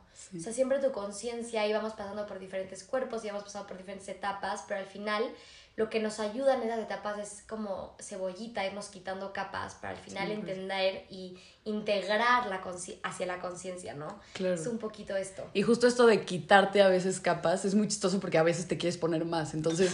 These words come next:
Speaker 2: <laughs> Sí.
Speaker 1: <laughs> para crearme me tengo que poner esta capa de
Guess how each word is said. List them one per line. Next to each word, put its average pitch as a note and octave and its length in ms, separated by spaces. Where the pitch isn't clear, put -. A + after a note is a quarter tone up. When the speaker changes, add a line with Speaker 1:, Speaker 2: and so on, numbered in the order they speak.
Speaker 2:
<laughs> - 100
Sí. - 160
Speaker 1:
<laughs> G#3 60
para A3 240
crearme A#3 380
me B3 80
tengo A#3 180
que A#3 60
poner G3 260
esta G3+ 180
capa G3 260
de F#3+ 360